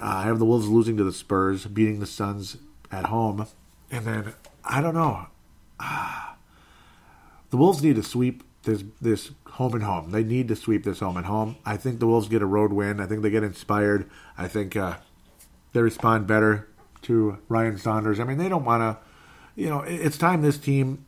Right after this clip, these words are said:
<laughs> th-, this team needs to play better, you know, o-, obviously.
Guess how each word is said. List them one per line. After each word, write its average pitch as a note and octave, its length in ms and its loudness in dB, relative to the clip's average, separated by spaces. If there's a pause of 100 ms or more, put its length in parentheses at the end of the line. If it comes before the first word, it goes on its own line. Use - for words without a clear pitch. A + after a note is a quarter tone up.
<laughs> - 100 -8
th-, D3+ 240 2
this E3 300 6
team F3 180 8
needs D3 160 6
to C3+ 80 2
play B2+ 220 6
better, A#2+ 420 2 (180)
you C3 80 0
know, B2+ 140 2
o-, B2+ 180 -2
obviously. A#2+ 640 4